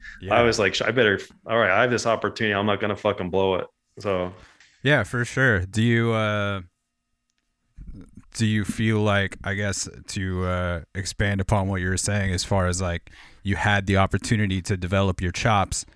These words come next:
Speaker 1: and I don't know exactly, like, what your mindset was going into making the second record, Day I Forgot, but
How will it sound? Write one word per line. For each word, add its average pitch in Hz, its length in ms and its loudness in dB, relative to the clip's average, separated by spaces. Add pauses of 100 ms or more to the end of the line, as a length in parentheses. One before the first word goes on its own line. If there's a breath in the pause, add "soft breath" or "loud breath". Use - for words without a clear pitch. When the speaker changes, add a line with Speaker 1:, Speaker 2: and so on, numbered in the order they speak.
(320 soft breath)
Speaker 1:
and 92 200 -2
I 85 120 0
don't 101 140 0
know 98 160 2
exactly, 98 440 0
like, 92 220 -2
what 98 140 2
your 87 360 -2
mindset 95 680 -2
was 90 360 -2
going 90 340 -2
into 87 720 -4 (540 loud breath)
making 98 340 -2
the 87 80 -6
second 143 420 0
record, 95 360 0
Day 95 240 0
I 87 60 -2
Forgot, 101 580 -2
but 85 280 -4